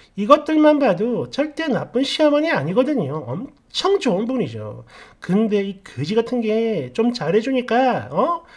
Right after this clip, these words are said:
지 기분 좀 상했다고 황당하네 어쩌네 이딴 걸 써올리는 거 진짜 역겹고 우스워요. 가짜나 죽겠어.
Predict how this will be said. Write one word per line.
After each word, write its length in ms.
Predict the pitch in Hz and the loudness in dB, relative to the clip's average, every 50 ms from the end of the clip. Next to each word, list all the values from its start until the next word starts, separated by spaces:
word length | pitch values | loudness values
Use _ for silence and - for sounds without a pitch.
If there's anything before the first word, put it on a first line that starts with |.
| - - _ _ | -20 -20 _ _
지 220 | - - 220 - | -8 -6 -6 -4
기분 260 | - 262 247 285 269 | -2 -2 0 0 0
좀 140 | 269 262 262 | 0 0 0
상했다고 640 | 254 - 247 214 208 208 208 - 202 196 190 208 | -2 -2 -2 -2 0 -2 0 -2 -2 0 0 -2
황당하네 640 | 202 - 240 190 185 185 208 208 214 220 220 208 185 | -4 -2 -2 0 0 0 -2 -2 0 0 0 0 0
어쩌네 680 | 185 208 196 - - - 226 226 220 208 208 208 214 185 | -2 -2 -4 -6 -6 -4 -2 0 0 0 -2 -2 -4 -8
이딴 300 | 180 175 - 220 214 220 | -12 -6 -2 -2 0 0
걸 100 | 233 220 | -2 -2
써올리는 540 | 226 - 226 196 190 208 226 233 226 220 208 | -4 -2 0 0 0 2 0 0 0 0 0
거 140 | 190 185 | -2 -4
진짜 380 | - - 254 247 - 190 143 131 | -6 -8 -10 -8 -6 -6 -4 -4
역겹고 580 | 180 196 - - - 214 202 - - - 156 175 | -4 -6 -6 -8 -10 -12 -12 -10 -12 -14 -12 -10
우스워요. 720 | 202 220 - - 226 180 131 110 107 110 - - - - - _ _ _ _ _ - | -10 -10 -6 -4 -4 -4 -4 -6 -8 -10 -12 -16 -18 -20 -20 _ _ _ _ _ -2
가짜나 420 | 208 254 247 - - 269 262 247 | 0 0 0 2 4 4 6 4
죽겠어. 680 | 254 - - - 156 147 - - - 120 110 117 123 131 | 4 0 -6 -10 -10 -10 -10 -12 -14 -14 -14 -14 -16 -20